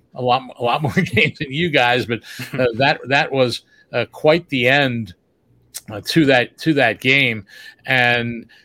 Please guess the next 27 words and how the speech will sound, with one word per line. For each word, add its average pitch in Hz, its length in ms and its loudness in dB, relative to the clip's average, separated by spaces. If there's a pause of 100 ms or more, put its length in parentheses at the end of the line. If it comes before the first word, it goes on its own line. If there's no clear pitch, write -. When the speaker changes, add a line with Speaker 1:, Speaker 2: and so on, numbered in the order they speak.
(480)
Speaker 1:
I, 175 200 0
I'll, 170 220 0
I'll 180 120 2
say 220 220 2
this. 156 480 0 (380)
I 185 160 2
don't 185 260 0
know 127 540 0 (160)
if 139 160 -4
we 135 160 2
will 123 260 2
ever 165 380 2
find 139 440 0
out 113 360 0 (560)
what 135 240 0
truly 170 540 2
happened 151 460 0
on 165 180 0
it, 180 180 -4 (320)
but 143 240 0
to - 140 -4
me, 143 640 2 (360)
it 143 120 -2
seems 196 240 2
pretty 180 240 0
clear 120 500 2 (380)
that 123 340 0